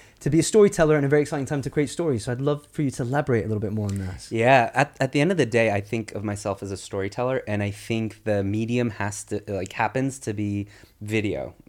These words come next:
Speaker 2: social media platforms, YouTube, TikTok. And so, so that's where I'm telling stories. But if it was, like, if that was not a thing right now, if it was, like, telling stories just as voiceover, I'd be doing that. If it was articles, writing articles, or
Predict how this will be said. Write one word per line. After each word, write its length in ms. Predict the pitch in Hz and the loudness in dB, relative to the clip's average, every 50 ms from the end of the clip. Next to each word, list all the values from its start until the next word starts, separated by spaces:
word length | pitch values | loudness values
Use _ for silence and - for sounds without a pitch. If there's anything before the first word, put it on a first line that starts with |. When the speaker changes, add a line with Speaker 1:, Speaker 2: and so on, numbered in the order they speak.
| - _ - - | -20 _ -20 -18
Speaker 2:
social 560 | - - - - - 117 110 101 - 113 101 | -16 -16 -14 -8 -4 -4 -4 -2 -4 -6 -4
media 240 | 101 98 95 95 92 | -4 -4 -4 -6 -6
platforms, 560 | - 95 92 - - - 95 95 95 92 - | -4 -4 -4 -4 -4 -6 -8 -6 -6 -8 -8
YouTube, 340 | 98 95 - - 95 87 - | -10 -10 -10 -10 -12 -12 -8
TikTok. 480 | - 90 82 - - 92 90 - - - - - - - _ _ _ - | -10 -10 -10 -6 -4 -4 -4 -4 -8 -16 -20 -20 -20 -20 _ _ _ -4
And 220 | 113 110 107 101 - | -2 0 0 -2 -2
so, 540 | - - - 113 110 110 107 107 104 101 - | -2 0 4 4 6 6 4 4 2 0 -2
so 140 | - - 117 | -4 -4 0
that's 340 | 104 117 127 127 - - 123 | 2 2 2 2 0 -4 -4
where 80 | 113 | -2
I'm 80 | 110 104 | -2 -4
telling 300 | 95 107 101 95 95 92 | -4 -6 -6 -6 -8 -10
stories. 440 | - - - 104 95 80 85 92 - | -10 -8 -4 -4 -4 -4 -6 -6 -4
But 140 | - 110 | -2 -2
if 160 | 113 113 - 139 | -2 0 0 -2
it 100 | 127 - | -2 0
was, 380 | 127 131 127 123 113 107 - - - | 0 0 0 0 -2 -6 -10 -4 0
like, 220 | 107 110 107 - - - - - - _ | 0 0 0 -2 -10 -20 -20 -20 -12 _
if 120 | 117 107 | -6 2
that 160 | - 151 - | 2 4 4
was 120 | 160 123 117 | 4 0 0
not 280 | 113 113 110 113 113 | 0 2 2 2 2
a 40 | 117 | 2
thing 240 | 110 - 113 107 110 | 0 0 -4 -4 -2
right 220 | 117 123 127 - | -2 -2 -2 -2
now, 220 | 135 135 135 135 131 | -4 -4 -2 -2 -4
if 160 | 110 101 - | -4 -2 -2
it 100 | 98 - | -4 -2
was, 220 | - 104 98 - | -2 -4 -4 -4
like, 320 | 104 98 95 95 95 - _ | -2 -2 -2 -4 -6 -10 _
telling 300 | - 110 104 104 107 101 | -6 -4 -4 -4 -4 -6
stories 520 | 104 - - 98 98 98 98 98 95 87 | -8 -6 -4 -2 -2 0 -2 -2 -4 -6
just 240 | - 98 - - - | -8 -10 -10 -10 -12
as 160 | - 90 90 | -12 -12 -10
voiceover, 760 | 92 101 104 110 113 110 - 117 113 110 107 113 113 113 113 - _ _ _ _ _ | -6 -4 -4 -2 -4 -4 -4 -4 -4 -4 -2 -4 -4 -4 -6 -8 _ _ _ _ _
I'd 180 | 113 127 135 135 | -2 -2 0 0
be 80 | 139 | 0
doing 260 | 143 156 143 117 101 | 2 2 2 2 0
that. 180 | 98 92 - - | 0 -2 -4 -4
If 120 | 107 - | -4 -4
it 40 | 123 | -2
was 160 | 110 107 101 - - | -2 -2 -4 -2 -2
articles, 580 | 98 104 117 123 120 - 131 127 123 123 110 107 | -2 0 0 0 -2 -2 -2 -2 -2 -2 -2 -2
writing 240 | 113 104 101 98 - | -2 -2 -2 -4 -4
articles, 520 | - 104 113 117 113 - - 117 110 101 104 | -2 -2 -2 -2 -2 -4 -4 -4 -2 -2 -2
or 140 | 98 92 | -2 -4